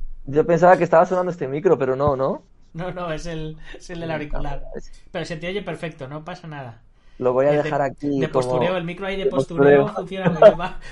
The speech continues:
Speaker 2: vas de postureo con el micro y, y
Speaker 1: <laughs> Y el que está sonando es el de los cascos de seis euros. <laughs>
Speaker 2: No, pero se te oye, se te oye muy bien, se te oye muy bien. Bueno, Dani, pues se nos va acabando el tiempo. Eh, me toca no pensar e irme a entrenar.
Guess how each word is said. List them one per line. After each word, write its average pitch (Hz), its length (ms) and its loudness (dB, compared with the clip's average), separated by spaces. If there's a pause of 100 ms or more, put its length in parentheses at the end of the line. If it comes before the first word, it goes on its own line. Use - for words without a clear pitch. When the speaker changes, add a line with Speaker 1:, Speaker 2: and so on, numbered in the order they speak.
(140)
Speaker 2:
vas 202 180 -4
de 208 80 -6
postureo 208 460 -4
con 180 100 -4
el 170 140 -6
micro 233 360 -6
y, 233 60 -2
y 175 1000 -2
Speaker 1:
<laughs> - 40 -16
Y 220 100 6
el 180 80 6
que - 100 4
está - 220 4
sonando 180 440 4
es 180 60 0
el 175 120 -2
de 160 60 -6
los 151 160 -2
cascos 165 320 0
de 156 100 4
seis 147 240 0
euros. 160 400 0 (400)
<laughs> 214 400 8 (800)
Speaker 2:
No, 175 180 -6
pero 139 140 -10
se 151 120 -12
te 170 100 -10
oye, 170 200 -10
se - 160 -16
te 170 140 -14
oye 180 140 -10
muy 156 140 -10
bien, 135 140 -14
se 143 80 -18
te 160 100 -14
oye 160 120 -6
muy 139 140 -8
bien. - 180 0 (400)
Bueno, 214 180 -4
Dani, 233 200 0
pues 196 140 -6
se 190 80 -10
nos 170 160 -6
va 208 60 -4
acabando 214 320 -2
el 180 80 -6
tiempo. 269 480 0 (480)
Eh, 175 340 -8
me 165 120 -6
toca 226 240 2
no 214 100 -4
pensar 226 500 0
e 180 80 -8
irme 180 280 -8
a 170 40 -6
entrenar. 165 520 -2